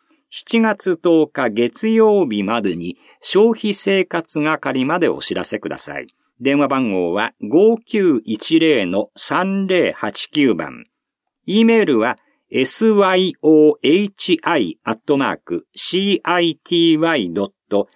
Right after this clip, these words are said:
エヌイーアールアイエムエードットティーオーケーワイオードットジェーピーです。保育室を利用したい方は、お子さんの振り仮名をつけた氏名、年齢もお知らせください。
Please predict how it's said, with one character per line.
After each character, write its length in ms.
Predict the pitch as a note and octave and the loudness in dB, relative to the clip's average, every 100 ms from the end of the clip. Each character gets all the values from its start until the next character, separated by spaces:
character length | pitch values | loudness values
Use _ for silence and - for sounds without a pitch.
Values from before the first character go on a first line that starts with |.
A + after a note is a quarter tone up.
| _ | _
エ 160 | A#2+ C3+ | -2 2
ヌ 200 | G3+ G3 | 2 0
イ 340 | E3+ F3+ F3 - | -2 0 0 0
ー 80 | C#3+ | -2
ア 220 | D#3 D3+ | 0 2
ー 20 | |
ル 200 | D3+ D3 | 2 2
ア 180 | - C3+ | 0 0
イ 140 | C#3 - | 0 0
エ 180 | B2+ | 0
ム 180 | C#3 E3+ D#3 | 0 -2 0
エ 260 | E3 C3 | 0 0
ー 80 | F2+ | -2
ド 120 | F#2+ | -4
ッ 40 | F#2 _ - | -8 _ -4
ト 220 | A#2 - _ | -4 -4 _
テ 120 | - | -4
ィ 220 | E3+ E3+ | -2 2
ー 100 | E3 | 4
オ 160 | D#3+ D#3 | 4 2
ー 20 | |
ケ 320 | - D#3 D#3 | 0 2 2
ー 20 | D3+ | 2
ワ 200 | D3 C#3+ | 2 0
イ 120 | C#3 | 0
オ 220 | D#3 C#3 | 0 2
ー 40 | E2+ | 0
ド 120 | E2+ | -6
ッ 40 | - _ | -10 _
ト 160 | E3+ - | -2 -2
ジ 120 | F#2 G#2+ | -2 -2
ェ 40 | |
ー 60 | G2 | -2
ピ 140 | A2+ | -6
ー 40 | C#2+ | -8
で 100 | E2+ | -10
す。 180 | - - _ _ _ _ _ _ _ _ _ _ _ _ _ _ _ - | -14 -16 _ _ _ _ _ _ _ _ _ _ _ _ _ _ _ -20
保 200 | - D3 | -4 2
育 300 | A3+ A3+ C4 | 2 2 0
室 300 | A#3+ - - | 0 -2 2
を 120 | E3 | 4
利 140 | A#2 C3+ | 4 4
用 140 | C#3+ | 4
し 100 | C3+ | 2
た 140 | C#3+ C#3 | -2 -2
い 80 | |
方 260 | - B2+ C3 | -2 -2 0
は、 160 | G#2 F2 | 0 -2
お 80 | |
子 220 | F#2 F3+ F3 | -4 -4 -2
さ 180 | F3 | -2
ん 180 | D#3+ D#3 | -4 -2
の 120 | D3 | -2
振 160 | C#3 C#3+ | -2 -4
り 100 | E3 | -4
仮 140 | E3+ | -4
名 120 | D3 C3 | -2 -2
を 60 | |
つ 80 | A2 | -2
け 140 | - | -4
た 180 | C3+ F2 | -4 -4
氏 220 | - - | -4 -6
名、 320 | D#3+ C3 F2 - | -4 -2 -2 -4
年 260 | A#2+ A#2 | -2 0
齢 200 | A#2 A2+ | 0 0
も 140 | C#3+ C#3+ | 0 -2
お 40 | |
知 140 | - - | -2 -6
ら 80 | |
せ 160 | F2 G2 | -6 -6
く 100 | - | -8
だ 140 | D2 | -10
さ 220 | - - | -10 -12
い。 100 | C#2 | -12